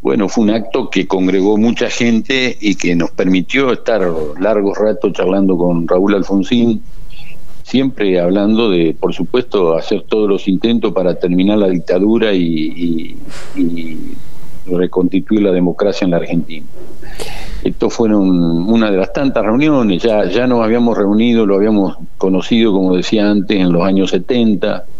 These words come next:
en el año ochenta y dos, cuando él tomó la postura justamente de, de denunciar la guerra de, llevada adelante por,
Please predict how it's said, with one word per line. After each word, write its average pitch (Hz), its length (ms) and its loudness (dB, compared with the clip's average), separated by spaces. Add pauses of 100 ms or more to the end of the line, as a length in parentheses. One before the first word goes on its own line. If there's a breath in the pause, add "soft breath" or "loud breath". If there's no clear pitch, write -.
(460 loud breath)
en 104 140 -2
el 104 140 2
año 120 180 2
ochenta 110 400 0
y 117 60 0
dos, 139 240 2
cuando 110 320 0
él 110 100 -4
tomó 113 280 0
la 113 160 0
postura - 460 -2
justamente 110 840 0
de, 76 400 -2 (680 loud breath)
de 87 420 0
denunciar 104 920 0
la 104 140 0
guerra 110 340 2
de, 92 640 0 (340)
llevada 107 320 2
adelante 104 480 0
por, 82 580 -2